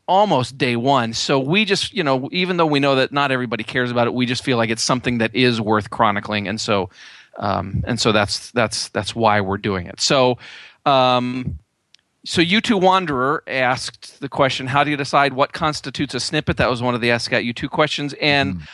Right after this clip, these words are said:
Speaker 1: I would, and, and, and Ross, Brian, jump in here. I would say that, you know, we have some great debates on that. And there's not, I don't,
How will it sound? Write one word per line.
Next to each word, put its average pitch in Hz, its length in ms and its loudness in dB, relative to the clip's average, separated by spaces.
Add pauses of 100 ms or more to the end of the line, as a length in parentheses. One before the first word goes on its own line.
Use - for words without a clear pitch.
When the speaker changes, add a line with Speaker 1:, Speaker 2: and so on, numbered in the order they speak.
(180)
Speaker 1:
I 156 200 4
would, 156 300 2
and, 147 300 -2
and, 139 340 -4 (440)
and 127 400 -6
Ross, 147 260 4
Brian, 147 460 0
jump 147 260 -2
in 156 80 -2
here. 117 260 0
I 165 160 4
would 208 180 -2
say 156 520 0
that, 131 460 0 (1800)
you 180 200 -6
know, 165 80 2
we 175 160 2
have 254 140 2
some 269 140 -4
great 160 280 0
debates 175 460 -2
on 120 160 -4
that. 107 320 -4
And 143 280 0
there's 143 240 2
not, 185 360 2
I 196 120 2
don't, 220 180 -2